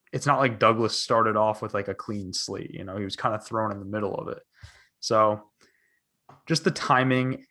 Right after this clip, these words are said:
and then covid, and then the whole Gase thing where he's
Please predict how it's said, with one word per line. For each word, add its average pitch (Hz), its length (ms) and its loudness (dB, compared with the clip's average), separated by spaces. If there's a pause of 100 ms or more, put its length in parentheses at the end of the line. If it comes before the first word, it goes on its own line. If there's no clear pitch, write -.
and 123 120 0
then 120 180 2
covid, 123 840 0 (100)
and 123 120 -2
then 127 100 -2
the 117 80 2
whole 135 440 2
Gase 120 420 2
thing 123 320 -2
where 110 140 0
he's 117 320 -2